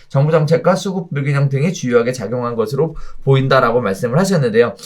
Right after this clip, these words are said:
이에 한해서 국토부는요, 통화 당국과의 마찰 이전에도 부동산 금융을 관장하는 기재부나 금융위원회에서 불만이 적지 않았습니다. 가계대출 관리, 특히 신용대출을 통한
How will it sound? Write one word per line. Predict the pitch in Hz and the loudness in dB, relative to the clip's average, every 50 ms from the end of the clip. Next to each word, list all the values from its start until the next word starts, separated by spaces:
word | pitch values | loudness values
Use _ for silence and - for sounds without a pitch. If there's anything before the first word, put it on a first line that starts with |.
| - - - - - | -20 -20 -20 -12 -6
이에 | 147 156 202 233 233 | 0 4 6 6 6
한해서 | 220 185 170 190 185 202 | 6 4 4 2 2 2
국토부는요, | 156 151 151 - 214 180 180 156 143 151 185 160 117 104 - | 0 0 2 2 2 2 2 2 2 2 2 2 2 0 -2
통화 | - 190 214 226 214 180 | -4 -4 0 2 2 2
당국과의 | 147 135 147 165 165 - 156 170 160 | 2 2 2 0 2 4 6 6 6
마찰 | - 214 214 - 175 135 120 | 4 2 0 2 0 0 2
이전에도 | 139 170 233 208 190 151 127 113 117 117 - - - - - _ _ | 2 2 2 4 4 4 4 2 2 0 -4 -8 -20 -20 -20 _ _
부동산 | - 147 143 180 202 214 220 180 | -2 0 2 2 4 4 4 4
금융을 | 185 165 170 180 208 202 | 4 2 2 2 2 2
관장하는 | 160 151 135 139 143 151 151 151 240 165 170 170 165 156 151 120 - 190 156 - | 2 2 2 4 4 2 2 2 2 4 4 4 4 4 2 2 2 2 0 0
기재부나 | - 143 139 170 175 180 165 101 73 - - | -2 -2 0 0 2 2 0 0 -2 -4 -4
금융위원회에서 | - 135 139 165 175 170 160 147 151 147 139 131 123 117 117 - - - 92 - - - | -2 0 2 4 4 4 2 2 2 2 4 4 4 4 4 4 2 2 2 0 -6 -8
불만이 | - 123 127 147 151 135 110 - | -6 -2 0 0 0 0 -2 -6
적지 | - - 120 - - | -8 -12 -6 0 0
않았습니다. | 135 - 139 147 147 160 147 139 - - - - - - - - | 2 2 2 0 0 0 0 0 0 -2 -4 -8 -20 -20 -12 -4
가계대출 | - 143 151 196 208 202 - 190 180 | 0 2 4 4 4 4 4 2 2
관리, | 139 143 151 196 190 - | 4 4 4 4 4 2
특히 | - - - 202 - 214 - - | 0 -4 -6 -4 -2 -2 -2 -2
신용대출을 | - 202 226 240 226 202 196 160 - - 185 165 160 | -2 0 0 0 2 2 0 -2 -2 -2 -2 -2 -2
통한 | 151 175 190 180 - - | 0 0 0 0 0 -2